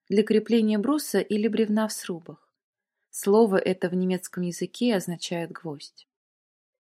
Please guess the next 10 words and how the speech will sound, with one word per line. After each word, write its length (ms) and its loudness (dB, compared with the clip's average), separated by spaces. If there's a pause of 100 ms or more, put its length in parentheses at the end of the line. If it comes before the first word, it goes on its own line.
(160)
Но 120 4
я 200 6
не 120 8
дала 320 6
ему 240 -2
договорить. 680 -12 (1200)
«Мне 160 6
нравится 500 4
помогать 640 -2
вам. 240 -8